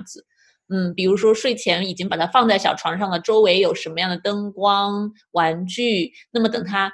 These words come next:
睡觉当中突然醒来，周围最好不要有太大的变化。呃，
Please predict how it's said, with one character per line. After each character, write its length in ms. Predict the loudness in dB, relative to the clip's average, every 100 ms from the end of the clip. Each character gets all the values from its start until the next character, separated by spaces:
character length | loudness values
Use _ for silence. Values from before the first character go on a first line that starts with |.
| -10
睡 160 | -8 -2
觉 180 | 2 2
当 280 | 2 2 2
中 220 | 2 2
突 120 | 2
然 200 | 2 2
醒 240 | -2 -6
来， 320 | -4 0 0 0
周 200 | 0 0
围 140 | 0
最 160 | 0 0
好 160 | -2 -2
不 60 |
要 140 | 0 0
有 120 | 0
太 160 | -2 0
大 80 |
的 100 | 0
变 380 | 2 0 0 -4
化。 300 | 0 2 2 -2 -10 _ _ _ -6
呃， 280 | -2 -2